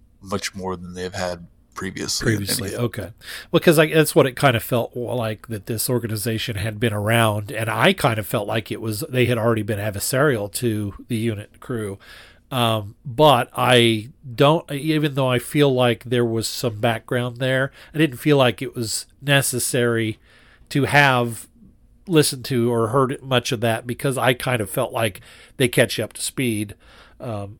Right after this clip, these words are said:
Speaker 2: of who they are, or at least you get the impression of, of who or what they are, and, and they basically are the,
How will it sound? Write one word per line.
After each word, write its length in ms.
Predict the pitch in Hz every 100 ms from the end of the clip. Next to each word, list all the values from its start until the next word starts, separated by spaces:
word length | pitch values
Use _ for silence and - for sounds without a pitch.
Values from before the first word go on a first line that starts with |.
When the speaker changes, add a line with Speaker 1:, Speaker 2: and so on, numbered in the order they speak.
| -
Speaker 2:
of 160 | 117
who 200 | - 135
they 200 | 117 98
are, 360 | 104 113 104 107
or 80 | 131
at 40 |
least 200 | 131 -
you 80 | 139
get 140 | 127
the 80 | 107
impression 520 | 101 - 123 110 -
of, 200 | 101 98 -
of 380 | 113 98 - -
who 140 | 156 135
or 100 | 110
what 260 | 107 98
they 140 | - 110
are, 200 | 104 110
and, 200 | 110 113
and 180 | 117 113
they 120 | 123
basically 640 | 120 143 120 117 117 117
are 340 | 104 110 117 110
the, 400 | 107 117 104